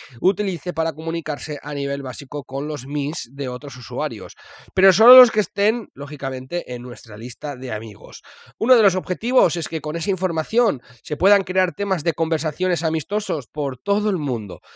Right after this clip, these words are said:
Así que, bueno, el primer juego de móviles sorprende, ya que todo el mundo esperaba un Mario o algo parecido,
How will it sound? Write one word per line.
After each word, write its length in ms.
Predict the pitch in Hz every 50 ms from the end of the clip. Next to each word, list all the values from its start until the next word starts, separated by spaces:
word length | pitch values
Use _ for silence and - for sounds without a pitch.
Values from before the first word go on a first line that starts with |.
| - - _
Así 300 | - 170 165 - 180 175
que, 400 | - - 160 160 156 151 151 147
bueno, 240 | 139 151 196 240 254 196 - _ - - - -
el 100 | - 175
primer 220 | 170 202 196 202 196
juego 280 | 185 196 196 180 185
de 120 | 180 175 170
móviles 500 | 180 185 185 190 208 233 247 254 233 -
sorprende, 680 | - 175 160 151 135 139 170 175 180 196 220 247 247
ya 140 | 208 185 165
que 220 | 139 - 165 151
todo 260 | 131 - 180 175 175
el 60 | 170 165
mundo 240 | 170 175 170 170
esperaba 400 | 160 - 160 160 156 156 156 147
un 180 | 147 156 156 151
Mario 400 | 165 180 185 180 175 170 165 156
o 140 | 156 151 160
algo 240 | 160 156 147 143 123
parecido, 720 | - 156 156 151 135 - - 165 175 185 202 226 247 240